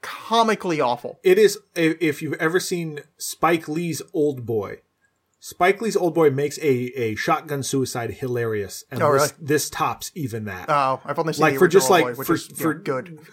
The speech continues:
Speaker 2: for, like, seeming incompetence of, like, what were you trying to do here? Uh, yeah.
Speaker 1: Yeah,
Speaker 2: So,
Speaker 1: so
Speaker 2: so, yeah, viewers, if you have access,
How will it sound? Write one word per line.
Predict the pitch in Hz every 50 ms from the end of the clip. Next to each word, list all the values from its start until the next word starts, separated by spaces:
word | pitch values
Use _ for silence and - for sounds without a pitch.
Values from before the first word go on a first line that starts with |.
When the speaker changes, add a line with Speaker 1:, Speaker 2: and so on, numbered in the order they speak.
| - - _ _ -
Speaker 2:
for, | - 175
like, | 156 156 143 -
seeming | - - 196 180 165 156
incompetence | 147 135 - - 151 139 123 - 127 117 107 - - -
of, | - 123 120
like, | 135 127 107
what | 110 110 110 120 143 160 160
were | - 139
you | 139 139 131
trying | - 147 143 135 123 117
to | 117
do | 113 120 117 107
here? | 87 101 107 98 95 - _ _ _ _ _ _ _ _ _ _ _ _ _ _ _ _
Uh, | 117 107 107 104 101 92 85 - - - _ _ _ _ _ _ _ _ _ _ _ _ _ _ _ _ _ _ _ _ _ _ _ _ -
yeah. | 139 - 123 156
Speaker 1:
Yeah, | 165 -
Speaker 2:
So, | 196 202
Speaker 1:
so | 196 190
Speaker 2:
so, | 208 233 240 214 - - _ _ _ _ _ 175 180 190 196 208
yeah, | 226 233 208
viewers, | 180 - 233 269 277 269 - -
if | 220 208 - -
you | 233 254 262 262 262 247 233 202 - _ _ _ _ _ _ _ _ _ _ _ -
have | 147 160 190 170 147 156
access, | 147 143 - - 135 123 117 - - -